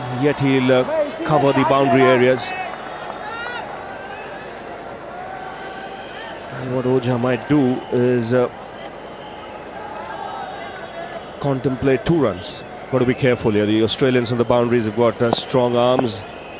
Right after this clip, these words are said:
Last thing you want is a run out at this stage. That's in the air. Still don't take the single.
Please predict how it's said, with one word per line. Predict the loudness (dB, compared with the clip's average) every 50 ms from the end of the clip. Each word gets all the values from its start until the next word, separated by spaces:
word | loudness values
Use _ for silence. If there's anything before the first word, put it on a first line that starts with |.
| -12 -8 -4
Last | -2 -2 -2 -2 -2
thing | 0 2
you | 2 4
want | 4 4 4 4 2
is | 2 4
a | 4 6
run | 6 6 4 4
out | 4 4 2
at | 4 4
this | 4 4 4
stage. | 4 4 6 4 4 4 2 -2 -4 -6 -6 -6 -6 -6 -6 -8 -8 -8 -8 -6 -6 -6 -6 -6 -6 -8 -8 -8 -8 -6 -6 -8 -8 -8 -8 -6 -6 -6 -6 -6 -6 -4 -2 -2 -2 -2 -2 -6 -6 -6 -6 -6 -6 -4 -4 -4 -4 -6 -6 -20 -20 -20 -18 -18 -16 -16 -16 -16 -16 -16 -18 -18 -18 -16 -16 -16 -14 -12 -12 -10 -10 -8 -6 -4
That's | -2 0 2
in | 2 2
the | 4 4 4 6
air. | 6 6 6 4 4 2 0 -4 -4 -4 -4 -4 -6 -6 -6 -6 -6 -8 -8 -8 -8 -8 -8 -8 -8 -4 0
Still | 2 2 2 2 2 2 2 2 2 0 0 -2 0 2
don't | 2 2 2 2
take | 0 0 0 0
the | 0 0
single. | 2 2 2 2 2 2 0